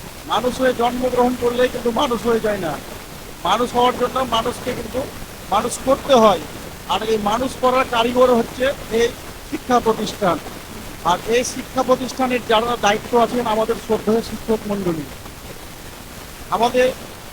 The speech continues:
শিক্ষক মণ্ডলী আমাদের যে অকৃত্রিম ভালোবাসা দিয়ে আমাদের গড়ে তুলে, তাদের অবদান আমরা কখনো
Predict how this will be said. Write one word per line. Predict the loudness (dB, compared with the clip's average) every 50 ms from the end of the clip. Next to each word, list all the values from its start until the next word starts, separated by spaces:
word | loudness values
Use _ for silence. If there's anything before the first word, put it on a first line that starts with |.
| -14 -14 -14 -14 -14 -14 -14 -16 -14 -14 -14 -14 -14 -14 -14
শিক্ষক | -14 -14 -6 -2 -2 -2 -2 -2
মণ্ডলী | -4 -4 -4 -2 -2 -2 -2 -2 -4 -4 -6 -8 -10 -10 -10 -10 -12 -12 -12 -16 -16 -16 -16 -16 -16 -14 -16 -16 -16 -16 -16 -16 -14 -14 -16 -16 -16 -16 -16 -16 -16 -12 -8
আমাদের | -4 -2 0 2 2 2 0 0 -2 -8 -10 -8 -4
যে | -2 -2 -2 -2 -4 -6 -12 -12 -12 -6 -4
অকৃত্রিম | -4 -4 -4 -6 -8 -8 -8 -8 -8 -6 -4 -2
ভালোবাসা | 0 2 4 2 2 0 -2 -2
দিয়ে | 0 2
আমাদের | 2 2 2 2 2 2 2 2 2 2
গড়ে | 2 4 4 2
তুলে, | 0 0 2 2 2 2 0 -6 -10 -12 -12 -12 -12 -12 -14 -14 -14 -14 -14 -14 -14 -14 -14 -14 -14 -14 -6 4
তাদের | 4 4 6 6 6 6 6 4 0 -4 -12 -12 -12 -12 -14 -14 -14 -14 -14 -14 -14 -14 -14 -14 -14 -12 -4 0
অবদান | 2 4 4 4 4 4 4 4
আমরা | 4 2 4 2 2 2
কখনো | 2 0 0 -2 -2